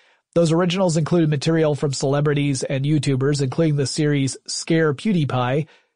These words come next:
which eventually be canceled in the wake of some of PewDiePie's more offensive behaviors. YouTube also acted as a movie studio and helped sponsor, uh, Rooster Teeth's film Laser Team.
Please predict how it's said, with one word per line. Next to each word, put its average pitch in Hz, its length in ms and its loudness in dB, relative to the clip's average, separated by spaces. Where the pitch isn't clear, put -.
which 135 120 -2
eventually 131 400 -2
be 123 120 -4
canceled 117 440 -4
in 117 80 -4
the 117 60 -4
wake 120 220 -4
of 113 80 -6
some 117 200 -6
of 113 120 -8
PewDiePie's 120 500 -2
more 123 180 -2
offensive 123 400 -4
behaviors. 127 560 0
YouTube 202 320 2
also 175 320 0
acted 160 300 0
as 151 140 0
a 143 80 -2
movie 208 320 0
studio 135 580 -2
and 131 540 -4
helped 156 360 -2
sponsor, 143 560 -2
uh, 127 100 -2
Rooster 165 300 0
Teeth's - 400 -2
film 156 280 2
Laser 190 420 0
Team. 113 460 -10